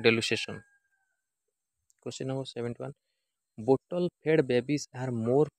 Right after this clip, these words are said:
prone than breastfed babies to cough and cold, diarrhea, impetigo, ଟି ବି। ଏଇସବୁ ଆପଣଙ୍କର କୋଶ୍ଚିନ୍ ଆସୁଛି, ଆକୁ ଆପଣମାନେ ନୋଟ୍ କରିନେବେ, ଯାହାଦ୍ୱାରା ଆପଣଙ୍କର ପରୀକ୍ଷା ପାଇଁ ବହୁତ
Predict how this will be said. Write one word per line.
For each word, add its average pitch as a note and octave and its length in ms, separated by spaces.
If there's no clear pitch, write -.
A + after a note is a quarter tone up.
prone C3+ 340
than A#2+ 320
breastfed B2 720
babies A#2+ 400
to E3+ 160
cough B2 200
and B2+ 180
cold, B2+ 200
diarrhea, A#2 500
impetigo, B2+ 640
ଟି A2+ 180
ବି। G#2+ 80
ଏଇସବୁ B2 360
ଆପଣଙ୍କର A#2+ 400
କୋଶ୍ଚିନ୍ A#2+ 400
ଆସୁଛି, D#3+ 340
ଆକୁ B2+ 220
ଆପଣମାନେ C3 440
ନୋଟ୍ B2 240
କରିନେବେ, G#2+ 320
ଯାହାଦ୍ୱାରା A2 280
ଆପଣଙ୍କର A#2 360
ପରୀକ୍ଷା A#2 340
ପାଇଁ B2 140
ବହୁତ A2+ 180